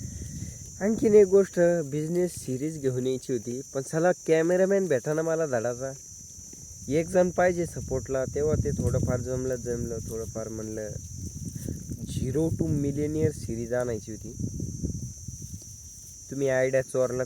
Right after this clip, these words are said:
तरी चालेल, कारण मला माहिती ते एवढं काही सोपं नाही. काय करू यार, लई झेंडला इथं. लोकायला मित्र परिवार राहते, एक ग्रुप राहतो. आमचे सगळे मित्र बी असे सगळे कामाला लटकेले ज्याच्या त्याच्या.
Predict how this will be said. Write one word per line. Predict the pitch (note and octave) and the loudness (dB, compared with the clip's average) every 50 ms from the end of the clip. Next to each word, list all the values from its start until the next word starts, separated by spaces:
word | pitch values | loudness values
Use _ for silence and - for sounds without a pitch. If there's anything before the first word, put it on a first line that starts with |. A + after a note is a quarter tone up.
| - | -2
तरी | - B2 B2 | -2 -4 -4
चालेल, | - - A#2 A2+ A2+ A#2 D3 - - - - - - - - - - - - - - | -2 -4 -4 -4 -4 -6 -10 -10 -10 -10 -10 -12 -18 -18 -18 -18 -18 -20 -20 -16 -10
कारण | A#2 A#2 A#2+ A#2+ | -6 -4 -4 -2
मला | A#2+ B2 B2+ C3 | -2 -2 -2 -2
माहिती | C3 C3 C3 - A#2 | -2 -2 -4 -4 -8
ते | G#2 - A2 A2+ | -10 -6 -4 -2
एवढं | A#2 B2 A#2+ A#2 | -2 0 -2 -2
काही | A2 A#2 A#2 | -4 -4 -8
सोपं | - - G#2+ G2+ F2+ - A#2 A#2+ | -8 -8 -8 -8 -6 -6 -6 -6
नाही. | A#2 A2 G#2+ - - - - - - - - - - - - - - - - - - - - - - - - - - - - - - - - - - - - - - - - - - - - - - - - - - - - - - - - - - | -6 -8 -10 -14 -18 -18 -18 -18 -18 -18 -16 -14 -12 -12 -12 -12 -12 -14 -14 -12 -10 -8 -8 -10 -10 -16 -18 -20 -18 -18 -16 -14 -14 -14 -14 -14 -14 -12 -12 -10 -10 -10 -10 -10 -10 -12 -12 -12 -12 -12 -14 -16 -16 -16 -16 -16 -16 -18 -18 -14 -8
काय | - F3 G#3 | -4 -2 -2
करू | G3+ - - F3 D#3+ D3+ | -2 -4 -2 -2 -2 0
यार, | D3 C#3 C3 C3 A#2+ A2 | 0 0 0 0 -2 -6
लई | - - D#3 F#3 G3+ | -4 -2 0 0 -2
झेंडला | D#3+ C#3 - - A#2+ A#2 A2+ A2+ A#2+ B2 | -2 -6 -10 -10 -8 -6 -6 -4 -2 -4
इथं. | B2 A2 - - G2+ | -4 -4 -8 -10 -6
लोकायला | A2 B2 C#3 - - D#3+ D#3+ D#3 D#3 D3+ | -4 -4 -4 0 0 0 2 2 2 0
मित्र | C#3+ C#3 C#3+ D3 - E3 E3 D#3+ | 0 -2 -4 -4 0 2 2 2
परिवार | D3+ - D#3 D3+ D#3 D3+ D3+ D3+ | 4 2 0 2 2 2 2 2
राहते, | C#3+ D3+ C#3+ C#3 - C3+ C3 C3 C3 C3 C3 | 2 0 -2 -2 -2 -2 0 0 0 0 -2
एक | C3 A#2+ A#2 | -4 -4 -4
ग्रुप | B2 B2+ C#3+ C#3+ - - | -2 -2 -2 -2 0 0
राहतो. | C#3+ C#3+ C3+ A#2 A#2+ A2+ A2+ | 2 2 2 0 -2 -6 -6
आमचे | A2+ A#2 A#2+ D3 D#3 - - D#3 | -8 -8 -6 -6 -6 -4 -6 -6
सगळे | - - C3 C3 C#3+ D3+ D3 | -4 -4 -2 2 4 2 4
मित्र | D3 D3+ C#3 - D3+ D#3+ | 2 -2 -4 -2 -2 0
बी | D3+ D3+ D#3 | 0 2 4
असे | D#3 D#3 D#3 - D3 C#3 B2+ | 4 4 2 0 -2 -6 -4
सगळे | - B2 A#2+ C3 C#3 C3+ | -4 -4 -2 -2 -2 -4
कामाला | - - B2+ B2+ B2+ B2+ B2+ B2 A#2+ | -2 -2 -2 -2 0 -2 -2 -2 -4
लटकेले | A#2 G#2+ - - B2 A#2 G#2+ G2+ | -6 -6 -8 -8 -8 -6 -6 -6
ज्याच्या | G2 G2+ F#2+ - - G2 | -8 -10 -10 -10 -12 -12
त्याच्या. | G#2 G2+ F#2 F#2+ | -12 -12 -14 -14